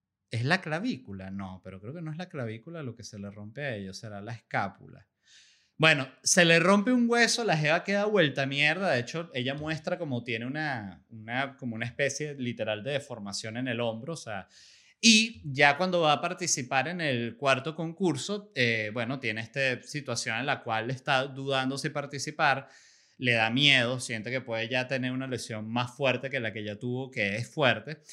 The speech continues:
y la familia le está diciendo, recomendando que no lo haga. Y lo interesante es que ella lo hace igual porque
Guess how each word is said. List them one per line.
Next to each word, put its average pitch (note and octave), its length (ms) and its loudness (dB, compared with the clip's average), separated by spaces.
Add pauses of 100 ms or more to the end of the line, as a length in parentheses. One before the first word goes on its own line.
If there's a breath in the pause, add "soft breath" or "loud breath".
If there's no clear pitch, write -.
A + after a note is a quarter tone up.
(200 loud breath)
y G3+ 120 6
la F3+ 120 8
familia B2+ 460 0
le C#3+ 60 -2
está A#2+ 200 -8
diciendo, B2+ 680 -2
recomendando A2 640 -10
que C#3 80 -4
no A#2 120 -6
lo B2+ 140 0
haga. A2 340 0 (680)
Y F3 60 4
lo E3+ 100 10
interesante F3+ 480 4
es A#3 40 -4
que B3+ 100 0
ella A#3 140 4
lo G#3 100 8
hace F#3+ 180 6
igual G#3+ 340 2
porque D3 720 4